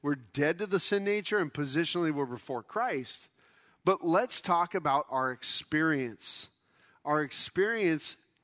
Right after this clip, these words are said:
doesn't give us the same. Uh, we, well, we don't have the same experience as we live out this life.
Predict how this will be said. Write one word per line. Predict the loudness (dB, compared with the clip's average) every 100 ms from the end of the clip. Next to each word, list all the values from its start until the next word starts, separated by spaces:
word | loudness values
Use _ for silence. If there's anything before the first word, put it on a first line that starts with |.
| -8
doesn't | 0 2 2 2 0 -2 _ _ _ -2
give | 0 2
us | 2 2 -2 -8 -12 _ _ -6
the | -4
same. | -2 -2 -2 -4 -8 -14 -20 _ _ _ -6
Uh, | -4 0 2 4
we, | 2 2
well, | 2 4
we | 4
don't | 2
have | 0
the | -2
same | 0 0 -2
experience | -4 -4 0 2 0 -2
as | -4 -2
we | -2
live | 0 0
out | 0 -2
this | -8 -6 -2
life. | -2 -2 -8 -20